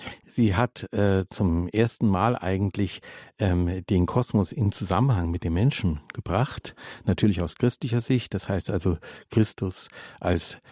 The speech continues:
das Haupt und, wenn man so will, das Fundament des Kosmos. Damals hat man sich natürlich, ähm, mit dem Aufenthalt in der, in der Sonne und, äh, sozusagen Freizeit in der Sonne nicht beschäftigt, denn die Menschen der damaligen Zeit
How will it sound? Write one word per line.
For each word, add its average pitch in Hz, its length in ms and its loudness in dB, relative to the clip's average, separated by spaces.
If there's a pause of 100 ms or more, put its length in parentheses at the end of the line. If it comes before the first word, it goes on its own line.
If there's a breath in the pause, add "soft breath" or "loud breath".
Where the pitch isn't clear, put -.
(120)
das - 420 -2 (120)
Haupt - 500 0 (160)
und, 113 200 2
wenn 98 160 4
man 87 160 0
so 85 160 -2
will, 98 140 2
das 98 140 0
Fundament 95 640 4 (140)
des - 140 -10
Kosmos. 135 500 -2 (680)
Damals 104 400 2
hat - 160 -2
man 98 160 0
sich 98 180 -4
natürlich, 104 600 0 (120)
ähm, 85 380 0
mit - 340 -2
dem 85 460 2
Aufenthalt 104 560 0
in 98 100 -2
der, 85 240 0 (540 loud breath)
in 110 80 4
der 95 120 6
Sonne 110 420 4
und, 85 320 -8
äh, 87 240 -4 (360 loud breath)
sozusagen 87 520 0
Freizeit 90 680 0
in 92 80 0
der 80 100 -2
Sonne 101 280 4
nicht 92 260 0 (180)
beschäftigt, - 600 0
denn 95 160 0
die 90 100 -2
Menschen 90 400 2
der 90 80 0
damaligen 85 460 -2
Zeit 90 320 -2